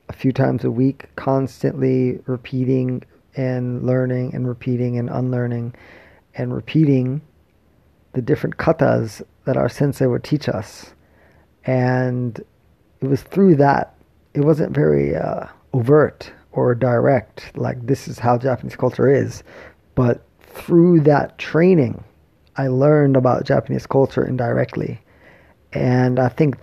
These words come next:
that is, that's why I joke when people say, "Why do you come to Japan?" I say, "I got brainwashed through karate," because it literally was just the act of going there and soaking up everything my sensei had to teach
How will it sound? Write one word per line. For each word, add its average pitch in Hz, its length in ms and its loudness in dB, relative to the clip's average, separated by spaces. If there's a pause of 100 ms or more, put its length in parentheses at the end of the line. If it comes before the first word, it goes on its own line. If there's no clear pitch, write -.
(140)
that 156 360 2
is, 143 200 2
that's 143 180 0
why 143 140 4
I 139 80 2
joke 135 720 4
when 139 140 -4
people 135 220 0
say, 135 180 2
"Why 123 180 4
do 147 80 4
you 139 60 4
come 143 160 -2
to 135 80 2
Japan?" 131 360 -2
I 123 40 -8
say, - 160 -8
"I 131 40 -4
got - 220 -2
brainwashed 139 720 -2 (580)
through 135 180 0
karate," 165 480 2
because 135 800 0
it 135 160 -2
literally 147 440 6
was 135 600 2
just - 360 0
the - 120 -6 (100)
act 135 300 0
of - 160 -10
going 143 340 4
there 123 220 -2
and 123 240 -6 (380)
soaking - 580 0
up 139 200 0
everything 139 440 2
my 127 140 0
sensei 139 340 0
had 123 200 0
to 131 80 -8
teach - 540 -2